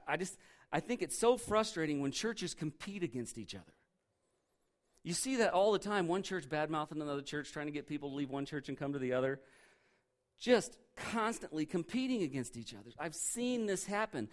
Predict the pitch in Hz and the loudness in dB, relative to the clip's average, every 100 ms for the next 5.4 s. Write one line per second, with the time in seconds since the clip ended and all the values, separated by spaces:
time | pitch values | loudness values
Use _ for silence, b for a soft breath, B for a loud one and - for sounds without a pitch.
0 | B B B 147 160 160 240 233 208 226 | B B B 4 4 2 2 4 4 4
1 | 208 160 139 185 214 160 131 156 180 156 | 4 2 2 0 -4 -6 -4 0 0 0
2 | 110 110 151 175 160 156 156 143 160 151 | -2 -2 -4 -4 -2 -2 -2 0 0 0
3 | - 165 156 131 143 165 - B B 135 | 0 2 2 0 -2 -2 -4 B B -4
4 | 143 147 156 151 135 127 131 147 143 - | 0 4 4 4 0 -2 0 0 0 -2
5 | 151 139 143 131 | -2 -2 -4 -6